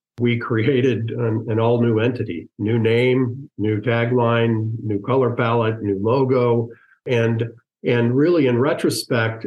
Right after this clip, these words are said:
our ambassador program has been a little bit of a secret weapon in the sense that because we had programs established and in place that we could build upon, that became immediately a tool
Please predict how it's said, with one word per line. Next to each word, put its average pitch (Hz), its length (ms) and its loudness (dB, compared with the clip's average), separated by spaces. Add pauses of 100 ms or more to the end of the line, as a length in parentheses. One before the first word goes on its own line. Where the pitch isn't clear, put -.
our 113 240 0
ambassador 123 520 0
program 123 800 0
has 110 560 -2
been 117 240 0
a 110 100 2
little 127 200 2
bit 117 100 2
of 104 80 0
a 101 40 0
secret 113 380 -2
weapon 107 480 -2 (320)
in 117 140 2
the 110 100 2
sense 113 520 0
that 110 500 -2
because 127 760 0
we 120 200 -2
had 123 340 -2
programs 113 680 0 (300)
established 117 600 0
and 110 120 2
in 95 120 -4
place 143 440 2
that 107 140 0
we 113 140 0
could 113 240 -2
build 123 300 2
upon, 110 640 0 (340)
that 131 380 -2
became 123 680 0
immediately 113 840 0
a 101 100 0
tool 123 640 0